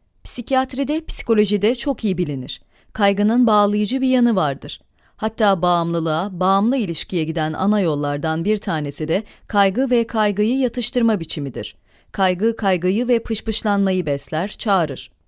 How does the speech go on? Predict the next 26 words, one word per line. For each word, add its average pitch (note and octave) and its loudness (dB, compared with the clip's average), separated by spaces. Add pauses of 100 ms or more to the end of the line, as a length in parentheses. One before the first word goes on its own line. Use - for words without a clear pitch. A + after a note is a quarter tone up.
(160)
Ebeveyn A3 4
çocuk B3+ -2
ilişkisinde, E3 -2 (200)
sevgili A3 4
partner A#3+ -2
ilişkisinde E3 -2
kaygı, F3+ 0 (220)
kaygıyı A3 2
ortaya A#3+ 2
çıkaran G3+ 0
tarafa, F3+ -2 (280)
ki A3 -2
bu A#3 -4
çoğunlukla A#3 2
ebeveyn G3 2
ya A#3 2
da G3 2
narsisistik, G#3 -2 (100)
antisosyal G#3+ 0
bir F#3 0
sevgilidir, F3 -2 (400)
bağlanılmasını, F3+ 0 (220)
onun B3+ 2
yörüngesinde B3 2
kalınmasını E3+ -2
sağlar. D3 -4